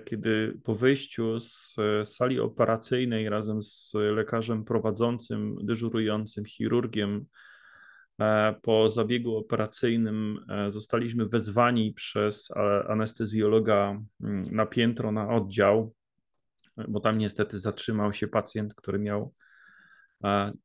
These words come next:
no, ciężką marskość wątroby, s-, no, alkoholik niestety schorowany. E, powiem państwu, że, e, tak delikatnego, te-, tak delikatnej istoty w rozumieniu,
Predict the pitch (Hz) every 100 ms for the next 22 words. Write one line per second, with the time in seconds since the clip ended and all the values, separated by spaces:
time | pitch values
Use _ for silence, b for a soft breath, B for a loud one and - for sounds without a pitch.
0 | - 110 127 123 - - 101 101 104 -
1 | - 104 101 104 110 104 110 107 101 104
2 | 101 101 - 113 - 139 139 - 139 131
3 | 131 143 123 110 104 107 107 - - -
4 | 113 104 92 95 110 b b b b b
5 | b b b b b _ 110 107 107 -
6 | - 139 143 139 143 135 - 123 120 123
7 | 120 120 - 113 110 110 143 127 117 127
8 | 117 123 - 127 135 131 123 123 - -
9 | 127 117 139 131 139 131 139 143 - 135
10 | 135 120 117 - 139 139 120 127 120 131
11 | 127 139 131 127 127 123